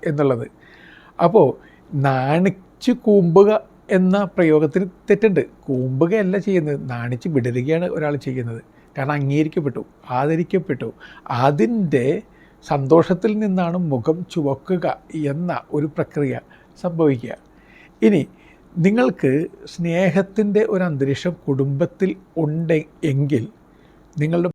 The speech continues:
ബ്ലഡ് പ്രഷർ വളരെ കുറയും. അതായത് അത് നോർമലായിരിക്കും. ഇനി സ്ട്രെസ് കുറയും,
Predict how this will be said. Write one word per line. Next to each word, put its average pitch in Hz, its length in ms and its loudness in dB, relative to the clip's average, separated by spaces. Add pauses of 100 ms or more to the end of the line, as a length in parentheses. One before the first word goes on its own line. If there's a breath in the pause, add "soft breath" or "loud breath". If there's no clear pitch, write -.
ബ്ലഡ് 143 360 2 (100)
പ്രഷർ 156 260 -2
വളരെ 127 300 -2
കുറയും. 123 360 -4 (920 soft breath)
അതായത് 160 580 2
അത് 165 320 -2 (100)
നോർമലായിരിക്കും. 156 880 0 (580 soft breath)
ഇനി 170 280 4 (160)
സ്ട്രെസ് - 560 -4
കുറയും, 131 340 -2